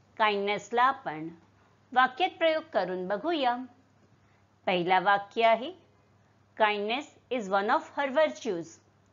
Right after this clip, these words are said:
दुसरा वाक्य आहे, "Thank you very much for your kindness."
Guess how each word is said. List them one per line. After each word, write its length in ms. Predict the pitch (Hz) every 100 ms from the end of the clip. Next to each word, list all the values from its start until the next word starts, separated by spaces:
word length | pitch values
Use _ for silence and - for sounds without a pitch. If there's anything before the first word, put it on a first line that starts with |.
| _ _ _ _ _ _ -
दुसरा 400 | 277 185 - 185
वाक्य 460 | 180 180 - 202
आहे, 280 | 196 180 233 381 - _ _ _ _ _ _ -
"Thank 220 | 320 285 370
you 120 | 339
very 260 | 339 320
much 280 | 294 208 170 - - _
for 240 | - 202
your 180 | 196 262 277
kindness." 460 | 339 302 254 156